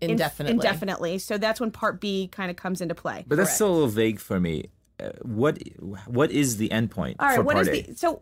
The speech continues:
Speaker 1: like, if, pretend we are talking about the end of a Part A certification period from a therapy perspective. Can you give some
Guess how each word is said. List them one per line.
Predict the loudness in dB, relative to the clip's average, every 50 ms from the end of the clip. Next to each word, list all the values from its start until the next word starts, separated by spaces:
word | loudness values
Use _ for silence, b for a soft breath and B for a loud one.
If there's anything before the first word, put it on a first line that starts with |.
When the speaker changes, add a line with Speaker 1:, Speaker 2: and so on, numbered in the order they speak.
| _ _
Speaker 1:
like, | -2 -2 -2 -2
if, | -4 -6 -6 -6
pretend | -6 -6 -4 -4 -4 -2 -2 -2 -2
we | -2 -2 0
are | 2 2 4 4 4 2
talking | 0 -4 -2 -2 -2 0 0 -2
about | -2 -2 0 0 0 0 -2 -6
the | -10 -10 -10 -6 -4
end | -2 0 0 0
of | 0
a | -2 -4
Part | -6 -6 -2 -2 -2 -2 -2 -2
A | -2 0 0 0 0 -2 -4
certification | -4 -4 -4 -4 -4 -4 -6 -8 -6 -4 -4 -4 -4 -6 -6
period | -4 -4 -2 -2 -2 -4
from | -4 -6 -4 -4 -4
a |
therapy | -6 -8 -4 -2 0 2 2 0 0 -2 -6
perspective. | -6 -6 -8 -10 -6 -6 -6 -6 -4 -6 -8 b b b b b b -4
Can | -2 0 2
you | 2 2 0 -2 -2
give | -2 -2 -2 -2 -2
some | -4 -4 -4 -2 -2 -2 -2 -4